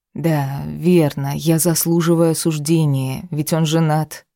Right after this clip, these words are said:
Но те, кто меня осудят, были ли они в такой ситуации, в которой жила эти годы я? «Надь, ты не приболела?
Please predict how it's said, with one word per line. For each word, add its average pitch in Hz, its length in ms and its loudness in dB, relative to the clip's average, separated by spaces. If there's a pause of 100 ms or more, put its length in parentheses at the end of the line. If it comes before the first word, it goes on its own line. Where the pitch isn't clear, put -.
(440)
Но 160 120 2
те, 220 140 0
кто 214 160 2
меня 190 260 6
осудят, 190 500 0
были 175 320 0
ли 220 160 6
они 214 240 6
в - 40 -12
такой 170 300 0
ситуации, 170 600 -2
в - 100 -8
которой 160 360 0
жила 160 360 2
эти 170 240 0
годы 160 300 -2
я? 170 400 -2 (1200)
«Надь, 143 600 0
ты 156 140 -2
не 156 120 0
приболела? 151 760 2